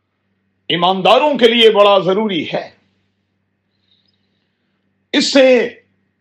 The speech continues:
پتہ چلتا ہے کہ ہم کتنے قیمتی ہیں۔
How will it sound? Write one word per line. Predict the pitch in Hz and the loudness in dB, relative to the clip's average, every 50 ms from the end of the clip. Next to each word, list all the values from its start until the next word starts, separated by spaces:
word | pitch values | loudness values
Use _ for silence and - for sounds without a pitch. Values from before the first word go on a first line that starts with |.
| _ _ _ _ _ _ _ _ _ _ _ _ _ | _ _ _ _ _ _ _ _ _ _ _ _ _
پتہ | - - - - 302 302 302 277 - | -4 -2 0 0 2 2 0 0 2
چلتا | - 247 240 240 254 233 220 190 | 0 0 0 0 0 0 0 0
ہے | 226 226 240 247 | -2 -4 -4 -2
کہ | 240 233 | 0 0
ہم | 214 - 220 214 208 208 202 196 196 190 190 - _ _ | 0 0 0 -2 -2 -4 -4 -4 -4 -6 -8 -12 _ _
کتنے | - 240 - - 220 214 196 | -8 -8 -6 -4 -4 -6 -4
قیمتی | 160 - 202 214 214 214 185 - 180 165 - | -4 -6 -4 -4 -4 -4 -4 -4 -6 -6 -6
ہیں۔ | 180 170 - - | -6 -8 -10 -12